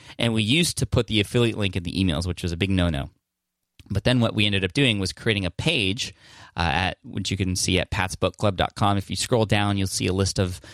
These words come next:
uh, the book of the month and also the previous books that are there, and all those links are affiliate links.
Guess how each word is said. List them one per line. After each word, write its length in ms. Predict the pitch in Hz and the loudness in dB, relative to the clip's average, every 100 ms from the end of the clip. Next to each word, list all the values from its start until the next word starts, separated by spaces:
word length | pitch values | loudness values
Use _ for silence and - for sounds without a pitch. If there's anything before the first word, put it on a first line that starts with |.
| - - | -20 -8
uh, 100 | 85 | -6
the 120 | 87 | -2
book 220 | 95 113 | 0 0
of 60 | 92 | 0
the 80 | 90 | 0
month 340 | 101 139 131 - | 2 2 0 -2
and 100 | 101 | 0
also 460 | 92 - 92 92 87 | 0 2 2 2 0
the 140 | 87 | -4
previous 560 | - - 113 98 92 - | -6 -4 0 0 0 0
books 260 | 90 85 | -2 -2
that 140 | - 87 | -2 0
are 80 | 87 | 0
there, 220 | 90 85 | 2 0
and 100 | 87 | 0
all 180 | 104 104 | 2 2
those 220 | 98 90 | 2 0
links 240 | 87 85 | -4 -2
are 80 | 85 | -2
affiliate 360 | 82 85 85 - | -2 -2 -4 -4
links. 240 | 82 | -6